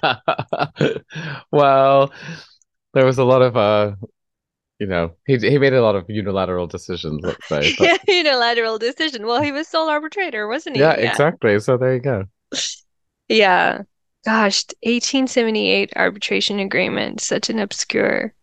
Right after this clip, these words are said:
Speaker 2: arbitration agreement. I've, I haven't seen something like that before. And what I told my brother, and I don't know if you agree, is that this is not a usual stand of affairs in the world of arbitration. Could we agree to that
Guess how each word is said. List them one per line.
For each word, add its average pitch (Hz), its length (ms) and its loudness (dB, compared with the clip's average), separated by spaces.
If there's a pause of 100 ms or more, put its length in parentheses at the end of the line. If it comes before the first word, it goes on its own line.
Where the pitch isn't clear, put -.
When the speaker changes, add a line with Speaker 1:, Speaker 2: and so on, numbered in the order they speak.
Speaker 2:
arbitration 196 600 -2
agreement. 185 320 -4
I've, 208 220 0 (100)
I 208 140 4
haven't 196 300 0
seen 190 260 -4
something - 440 -8
like - 200 -6
that - 300 -2
before. 175 520 2 (720)
And 196 360 2 (340)
what 214 280 2
I 220 320 4
told 185 640 -6 (380)
my 165 180 0
brother, 165 400 0
and - 140 -4
I 175 100 0
don't 180 140 0
know 170 80 -2
if 175 180 -6
you - 80 -2
agree, - 340 -2
is 202 160 -2
that - 220 -2 (100)
this 196 260 -2
is 185 340 0
not 170 640 -2 (460)
a 208 40 2
usual 185 800 0
stand 175 460 0
of 170 100 -2
affairs 156 800 -4
in 190 80 -4
the 185 140 0
world 175 260 2
of 170 100 0
arbitration. - 640 -4 (280)
Could 208 160 0
we 220 120 4
agree 196 280 0
to 214 120 -14
that - 260 -6